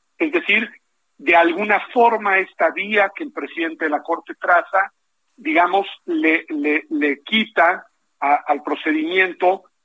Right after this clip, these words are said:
la necesidad de concluir con una mayoría calificada de ocho de once votos, lo cual pues también sería una buena, una buena noticia, porque pues de alguna forma también distiende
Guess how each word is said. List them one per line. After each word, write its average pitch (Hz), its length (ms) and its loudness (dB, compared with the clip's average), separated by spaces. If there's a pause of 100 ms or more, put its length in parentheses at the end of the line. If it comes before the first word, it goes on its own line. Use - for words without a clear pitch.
la 156 240 2
necesidad 160 440 -2
de 165 80 2
concluir 156 400 0
con 156 160 -4
una 151 200 0
mayoría 139 380 -2
calificada 143 580 0
de 135 160 0
ocho 156 320 0
de 127 100 0
once 139 280 -2
votos, 196 420 0 (500)
lo - 200 2
cual - 300 2
pues - 180 -12
también 202 480 -2 (120)
sería 180 320 2
una 180 240 2
buena, 170 500 0 (100)
una 170 200 0
buena 170 240 0
noticia, 180 640 -2 (340)
porque 156 340 0
pues 151 200 -4
de 147 80 0
alguna 160 340 0
forma 180 340 0
también 160 420 -4
distiende 160 920 -2